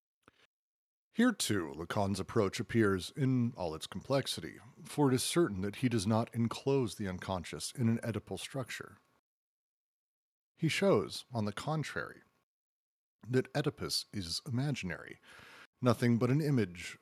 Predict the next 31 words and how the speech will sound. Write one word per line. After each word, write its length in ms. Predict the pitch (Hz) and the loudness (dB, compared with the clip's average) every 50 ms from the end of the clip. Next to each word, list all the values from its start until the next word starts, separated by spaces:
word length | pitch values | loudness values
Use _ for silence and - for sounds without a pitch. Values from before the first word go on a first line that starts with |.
| _ | _
a 80 | - 120 | 0 2
myth, 560 | 117 135 131 101 73 - - - - - - _ _ _ _ _ - | 4 4 4 2 0 -2 -8 -14 -20 -20 -20 _ _ _ _ _ -16
that 120 | 101 104 | -4 0
this 260 | 117 123 110 - - | 2 2 2 2 0
or 220 | 127 113 110 107 101 | 0 2 2 2 2
these 300 | 95 110 98 87 - - | 0 -2 -2 -2 -2 -2
images 440 | 131 127 120 104 98 110 104 - | 0 2 2 2 2 0 -2 -2
are 120 | 104 107 101 | -2 -4 -4
produced 580 | - - 131 123 - 160 135 107 - - - | -4 -4 -4 -2 0 0 0 0 -2 -4 -4
by 140 | - 127 127 | -2 0 2
an 200 | 127 131 131 120 - - - - _ _ - | 2 2 2 0 -4 -10 -18 -20 _ _ -2
Oedipalizing 760 | 175 185 190 - - - 123 120 117 117 107 120 113 117 113 - - | 0 0 0 0 -2 -2 -2 0 0 0 0 -2 -2 -4 -4 -8 -10
structure, 760 | - - - - 175 170 165 - - - - - - - - _ _ - - - - - _ | -10 -10 -8 -6 -6 -6 -4 -6 -6 -8 -8 -10 -10 -14 -20 _ _ -20 -20 -20 -20 -20 _
that 140 | - 117 - | -8 -6 -6
the 100 | - 101 | -4 -4
structure 520 | - - - 143 131 - - - 143 131 123 | -4 0 2 2 2 2 0 0 0 2 2
acts 400 | 123 123 117 - - - - - _ | 0 -2 -2 -6 -8 -8 -8 -6 _
only 340 | 165 151 165 170 151 127 117 | -4 -2 0 2 2 2 2
insofar 680 | - 123 117 107 - 107 92 - - 107 107 101 82 80 | 4 4 2 4 4 2 0 2 2 2 4 4 2 0
as 160 | 85 80 - | -2 -4 -6
it 80 | - 113 | -2 0
reproduces 760 | 113 120 117 - 120 110 127 139 131 - - 80 - 76 - | 0 0 0 0 0 0 0 0 0 -2 -6 -6 -8 -10 -10
the 160 | - 104 92 | -8 -8 -4
element 420 | - 101 104 104 87 92 95 - - | -4 -2 -2 0 0 -2 -2 -4 -4
of 280 | 90 85 82 - - - | -6 -8 -8 -8 -10 -10
castration, 840 | - 82 78 - - - 151 156 147 - - - 87 82 82 - | -8 -8 -8 -8 -8 -6 -4 -2 -2 -2 -4 -4 -6 -6 -6 -6
which 220 | - 117 107 - 127 | -6 -6 -4 -4 -4
itself 480 | 110 - - 165 160 135 110 98 - | -4 -2 0 0 2 0 0 -2 -4
is 140 | - 110 - | -10 -6 -2
not 120 | 110 101 90 | -2 -2 -2
imaginary, 760 | 95 110 131 156 143 104 92 85 80 69 - 76 95 120 | -2 -2 -2 -2 -4 -4 -4 -4 -6 -6 -8 -8 -10 -10